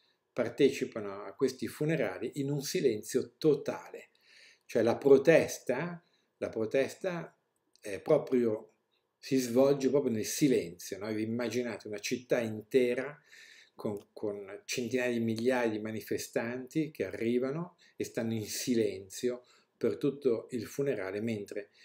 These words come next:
il corteo funebre avanza per la città, corteo vietato dai, dalle autorità, e, eh, ma i militari, con i loro carri armati e mitragliatrici, non possono fare nulla perché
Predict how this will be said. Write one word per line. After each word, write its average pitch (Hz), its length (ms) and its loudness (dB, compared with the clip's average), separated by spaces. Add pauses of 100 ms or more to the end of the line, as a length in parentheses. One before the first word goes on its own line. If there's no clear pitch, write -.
(120)
il 113 140 -8
corteo 117 380 4
funebre 110 500 -2
avanza 101 500 -4
per 110 200 -2
la 110 120 -4
città, 101 560 -10 (200)
corteo 123 460 8
vietato 107 840 0 (380)
dai, 98 580 -2 (480)
dalle 98 260 -2
autorità, 98 760 -2 (360)
e, 104 400 2
eh, 92 500 -6
ma 113 120 0
i 110 80 2
militari, 113 720 2
con 104 120 -2
i - 40 4
loro 107 160 2
carri 101 240 -2
armati 107 400 -6
e 101 40 -8
mitragliatrici, 98 880 -4 (400)
non 107 140 -4
possono 120 380 0
fare 120 240 2
nulla 101 400 0
perché - 440 -8